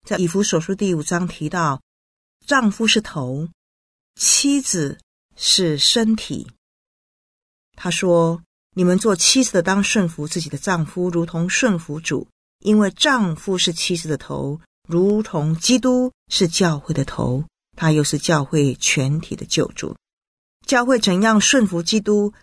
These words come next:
妻子也要怎样凡事顺服丈夫。然后接下去就是丈夫要爱自己的妻子。所以在这里有头跟身子的关系，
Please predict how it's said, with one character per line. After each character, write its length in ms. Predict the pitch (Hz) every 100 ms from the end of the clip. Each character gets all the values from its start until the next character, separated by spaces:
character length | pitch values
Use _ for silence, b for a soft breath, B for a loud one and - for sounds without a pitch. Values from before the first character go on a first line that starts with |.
| b
妻 240 | - 285
子 140 | 262 226
也 120 | 170
要 140 | 185
怎 240 | 185 147 151
样 180 | 180 165
凡 260 | 143 147
事 200 | 160 175
顺 400 | 156 - 196 139
服 360 | 127 131 123 131
丈 340 | - 160 135
夫。 340 | - 165 165 165 _ _ _ _ _ _ _ _
然 120 | 156 147
后 160 | 170
接 180 | 160 165
下 140 | 175
去 360 | 165 - 151 - _ _ _
就 100 | 170
是 340 | 151 156 135 135 _
丈 240 | - 214
夫 180 | 160 160
要 140 | 156 -
爱 360 | 165 151 123 - -
自 140 | 156
己 100 | -
的 120 | -
妻 280 | - - 151
子。 300 | - - - _ _ _ _ _ _ _
所 240 | - 254 262
以 20 |
在 160 | 285
这 200 | 262 320
里 400 | 254 185 165 170 -
有 200 | 185 165
头 380 | 151 - 156 190
跟 160 | 233 233
身 240 | - 226
子 100 | 214
的 100 | 160
关 260 | 156 170 170
系， 300 | - 135